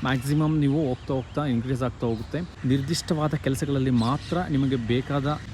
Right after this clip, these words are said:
ರೀತಿ ಕಾಲಮ್ಗಳನ್ನು, ಬೇಕಾದ ಸ್ಪೇಸಿಂಗನ್ನು ಕೊಡಬಹುದು. ಆದರೆ ಅದಕ್ಕೆ ಆದಂಥ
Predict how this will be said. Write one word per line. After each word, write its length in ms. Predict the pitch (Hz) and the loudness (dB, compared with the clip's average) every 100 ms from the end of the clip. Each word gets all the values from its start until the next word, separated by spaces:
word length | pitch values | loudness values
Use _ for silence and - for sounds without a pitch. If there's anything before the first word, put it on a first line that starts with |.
| 120 | 0
ರೀತಿ 300 | 131 147 175 | 0 2 0
ಕಾಲಮ್ಗಳನ್ನು, 840 | 120 123 139 131 123 120 175 131 | 2 2 2 4 4 2 0 0
ಬೇಕಾದ 300 | 120 123 135 | -2 0 -2
ಸ್ಪೇಸಿಂಗನ್ನು 560 | 127 - 127 139 123 123 | -2 0 0 2 2 2
ಕೊಡಬಹುದು. 480 | 117 113 117 113 175 | 0 0 -2 -2 -2
ಆದರೆ 260 | 107 110 139 | -2 0 0
ಅದಕ್ಕೆ 360 | 120 120 113 156 | 0 -2 -2 -2
ಆದಂಥ 360 | 131 127 123 | 0 0 0